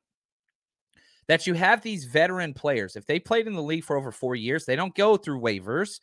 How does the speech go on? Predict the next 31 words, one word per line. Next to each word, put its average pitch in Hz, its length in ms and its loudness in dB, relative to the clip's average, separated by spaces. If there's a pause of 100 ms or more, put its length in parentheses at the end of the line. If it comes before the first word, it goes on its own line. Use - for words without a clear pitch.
(240)
where 139 140 4
teams 147 360 -6
pick - 240 -6
them. 160 480 0 (260)
They 151 80 2
go 202 140 4
to 185 40 2
free 196 280 0
agency 202 500 0 (160)
where 135 120 -2
they 196 120 6
pick - 220 -2
the 147 80 -6
team. 160 320 -8 (1300)
Don't 240 220 4
put 330 120 6
it 320 100 0
past 269 500 4
Shanahan 196 800 0
to 143 100 -8
tell 269 380 4
one 190 160 4
of 135 160 -4
these 113 260 -6
four-year 135 400 0
vets, 113 460 -2 (180)
"Hey, 190 260 4
I'm 156 120 -2
gonna 170 140 -4
cut - 300 8
you, 180 200 2